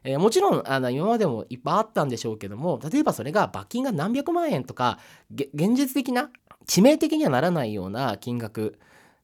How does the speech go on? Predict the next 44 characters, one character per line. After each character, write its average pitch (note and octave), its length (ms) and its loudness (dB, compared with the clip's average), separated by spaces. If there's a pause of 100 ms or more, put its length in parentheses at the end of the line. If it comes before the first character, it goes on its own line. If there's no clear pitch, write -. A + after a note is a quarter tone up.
(100)
え G#2+ 380 -8
ー、 - 20 -8
だ D3 100 0
っ D#3 40 -16
た - 80 -4
も A2+ 140 -2
の G#2+ 80 -4
が、 A2+ 340 -2
え G#2 80 -12
ー、 B2+ 40 -6
一 A#3 120 -6
気 B3 160 -2
に C#3 80 -2
こ A2+ 120 -2
う - 40 0
跳 A#2+ 140 -4
ね D3+ 80 -2
上 E3+ 100 0
が F3 80 0
っ E3+ 60 0
て - 80 -4
倒 E3+ 180 -2
産 F3+ 140 -2
に E3+ 60 -2
追 E3+ 40 0
い - 40 -2
込 F3+ 100 -6
ま F#3 140 0
れ F3+ 100 -2
る C3 80 -4
よ G#2+ 60 -4
う - 20 -6
な G2 80 -8
こ A2+ 100 -10
と G#2+ 120 -6
が G#2 120 -4
あ A#2 60 -2
る A2 80 -4
っ G2 40 -6
て - 320 -14
い G2+ 40 -4
う - 20 -6
風 G#2 140 -10
な、 G2 320 -8